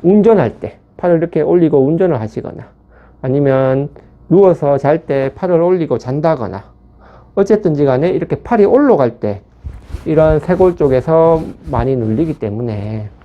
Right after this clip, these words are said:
올릴 때 뭔가 증상이 나타난다, 저린 증상이 나타난다 이러면 흉곽 출구 증후군을 의심할 수가 있습니다. 그리고 흉곽 출구 증후군은 밤이나 새벽에 많이 나타납니다.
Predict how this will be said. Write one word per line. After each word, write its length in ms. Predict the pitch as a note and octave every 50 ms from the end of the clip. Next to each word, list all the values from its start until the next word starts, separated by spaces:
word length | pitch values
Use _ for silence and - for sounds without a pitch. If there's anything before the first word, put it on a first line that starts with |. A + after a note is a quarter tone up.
| - - - - _ -
올릴 300 | - B3 C4+ B3 G#3+ -
때 80 | - D3+
뭔가 300 | C#3 D3+ E3+ E3 C#3+ C3+
증상이 360 | - E3+ F3+ F3+ F#3 F3+ D3+
나타난다, 560 | C#3+ D3+ D3+ D3+ D3+ C#3+ C#3+ D3 C#3+ C3 B2
저린 280 | - D3+ D#3+ E3+ D#3+ C3+
증상이 360 | C#3 C#3 C3+ - D3+ C#3 B2+
나타난다 680 | A#2+ B2+ - - C3 A#2+ A2+ A#2 A#2 A2+ A2+ G#2 G2 - - - - - - _ -
이러면 540 | - C3+ D#3 D3 C3+ A2+ G#2+ A2+ A#2+ A#2 A#2 A2+
흉곽 340 | - A3 A3+ G#3 E3+ -
출구 240 | - - F#3 F3 F3
증후군을 480 | F3 - D3 D3+ D3 C3 A#2+ B2+ C#3 -
의심할 320 | A2+ A2 - A#2+ B2+ C#3+ D3+
수가 200 | - - - -
있습니다. 480 | B2+ - - - - - - - - - - - - - - - - - - - - - - - - - -
그리고 360 | - C#3 B2+ B2+ D3+ D3+ D#3
흉곽 360 | D3+ G3+ B3 B3 A#3+ F#3+ - -
출구 260 | - A3 G#3+ A3+ G#3
증후군은 800 | G#3 - D3 D3 D3+ D3 C3 A#2 A2 G#2 G#2 A2 A2+ A2+ G#2+ G#2+ - - - - - - -
밤이나 520 | - C#3 D#3 G3 G#3 F#3+ D#3+ D#3 D#3+ D#3+
새벽에 380 | - - F3 F3+ A3+ A3+ A3 D3+
많이 220 | A2 G#2+ G#2 G#2
나타납니다. 600 | G#2 G#2 - - A#2 G#2+ G2+ G2+ G2 C#3+ - -